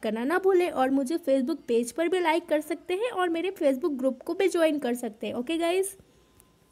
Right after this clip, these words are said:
Now guys, come to the topic। आज का टॉपिक देखते हैं क्या है, ऑपरेटिंग सिस्टम्स and data storage based। ओके,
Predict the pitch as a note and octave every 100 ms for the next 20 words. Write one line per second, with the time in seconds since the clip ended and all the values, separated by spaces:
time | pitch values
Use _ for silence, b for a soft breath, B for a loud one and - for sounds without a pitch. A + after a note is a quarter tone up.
0 | _ _ _ _ _ _ _ _ _ _
1 | _ - - b b b _ E4 G#4+ D4
2 | A3 B3 - A#3 A#3 A#3 A#3+ B3+ B3 -
3 | G#4+ - - _ _ _ - A#3+ - C4+
4 | C4 B3 C#4 B3 C4 - D4 D4 B3 G#3+
5 | B3+ F#4+ - b b b b - C#4+ E4+
6 | A4 A#4 A#4+ E4 C#4+ - B3 C4+ - -
7 | A3 G3 G3 A#3 C4 D#4+ F4+ - B3+ D4+
8 | - - G3+ - - -